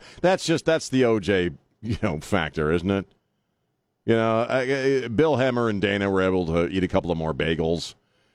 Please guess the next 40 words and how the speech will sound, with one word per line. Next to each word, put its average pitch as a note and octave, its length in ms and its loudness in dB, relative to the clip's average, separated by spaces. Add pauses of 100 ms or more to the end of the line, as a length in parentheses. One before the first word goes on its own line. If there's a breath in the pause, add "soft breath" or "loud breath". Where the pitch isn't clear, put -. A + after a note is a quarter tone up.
(120)
you F#2+ 100 0
know, F2+ 160 2
while E2+ 140 2
we E2 120 0
had E2 120 2
the D#2+ 80 -2
live E2 300 0
shot E2+ 260 -2
of D#2+ 60 -2
the D#2 100 -2
vehicle. D#2+ 560 2
Uh, D#2 280 0
that's C3 220 0
great. F2+ 340 -2 (200 loud breath)
They're B2+ 120 2
doing D3 180 2
a A#2+ 60 0
press C3+ 260 0
conference A#2 480 -4
right G#2+ 180 2
now. G#2+ 200 0
I, C3+ 280 -2
I'm D3+ 220 -2
honestly, C#3 400 0
I'm B2 80 0
not C#3+ 80 0
gonna A2 240 -2 (200)
do A2+ 180 2
it G2 40 2
live. G#2 380 2
I G2+ 40 -4
mean, G#2 160 0 (100)
w-, B2+ 200 -2
they C3 120 2
got C#3 240 2
the B2+ 60 0
guy. A#2 280 2
That's A2+ 280 -2
the G2 100 -6
story. D#2 400 -2